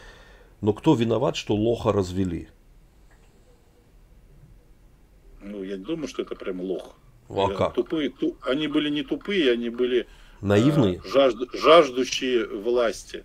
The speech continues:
Speaker 2: той, которая была у
Speaker 1: Не,
Speaker 2: Пружинина.
Speaker 1: подождите, я говорю сейчас про Горбачева.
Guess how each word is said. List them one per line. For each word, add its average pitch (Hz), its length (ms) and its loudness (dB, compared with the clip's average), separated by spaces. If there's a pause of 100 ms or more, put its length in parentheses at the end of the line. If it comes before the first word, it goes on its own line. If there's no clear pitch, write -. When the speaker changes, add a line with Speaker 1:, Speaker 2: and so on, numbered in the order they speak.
(140)
Speaker 2:
той, 123 140 0
которая 101 400 -6
была 92 200 -6
у 92 60 0
Speaker 1:
Не, 98 80 0
Speaker 2:
Пружинина. 80 120 -6
Speaker 1:
подождите, 92 500 -4
я 101 300 0
говорю 98 380 0
сейчас - 380 -4
про 92 160 -6
Горбачева. 85 680 -4